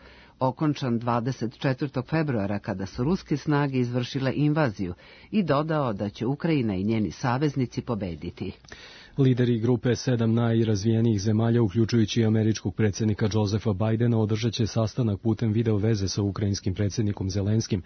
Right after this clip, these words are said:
Speaker 2: kako bi pokazali jedinstvo dan pre obeležavanja Dana pobjede u Rusiji, saopštila je Bela kuća. Razgovori će biti fokusirani na novi razvoj događaja u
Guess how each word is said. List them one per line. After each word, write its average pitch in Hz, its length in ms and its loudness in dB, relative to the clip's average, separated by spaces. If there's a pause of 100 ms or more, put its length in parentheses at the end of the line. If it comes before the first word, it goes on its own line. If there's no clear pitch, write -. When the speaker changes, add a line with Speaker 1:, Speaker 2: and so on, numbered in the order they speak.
(320)
Speaker 2:
kako 113 220 0
bi 107 120 0
pokazali 107 500 0
jedinstvo 104 540 0
dan 107 300 0
pre 113 260 0
obeležavanja 98 720 0
Dana 98 300 0
pobjede 101 360 0
u 98 100 0
Rusiji, 104 400 0 (260)
saopštila 104 520 -2
je 98 60 0
Bela 92 240 -2
kuća. 113 340 0 (340)
Razgovori 107 460 0
će 101 140 -4
biti 98 200 -2
fokusirani 104 720 0
na 98 160 -2
novi 107 300 0
razvoj 92 360 -2
događaja 95 580 -2
u 113 140 -4